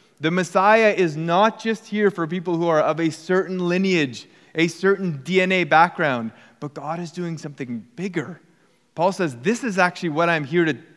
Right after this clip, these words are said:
to preach and to make clear for everyone, that this is what God is up to." And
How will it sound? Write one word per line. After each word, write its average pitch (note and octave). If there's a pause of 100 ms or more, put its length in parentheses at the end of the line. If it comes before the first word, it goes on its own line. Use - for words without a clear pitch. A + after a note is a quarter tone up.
to D#3
preach - (240)
and D#3
to E3+
make F3
clear A#3+
for G3+
everyone, C3+ (440)
that D#3
this A3+
is G3
what F#3+
God G3
is F3+ (340)
up -
to." A#2 (460)
And F3+